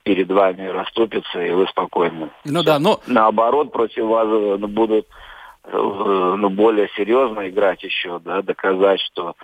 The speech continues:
Speaker 1: И второй момент, я сказал, что вот вы,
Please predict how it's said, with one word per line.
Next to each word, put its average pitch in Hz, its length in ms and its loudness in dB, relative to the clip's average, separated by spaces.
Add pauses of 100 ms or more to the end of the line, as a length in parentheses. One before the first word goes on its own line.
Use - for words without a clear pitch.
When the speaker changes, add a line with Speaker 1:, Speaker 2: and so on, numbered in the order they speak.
(420)
Speaker 1:
И 95 260 2
второй 110 400 4
момент, 110 520 -2
я 104 180 -2
сказал, 104 540 0
что 95 400 -2
вот 95 240 0
вы, 104 440 2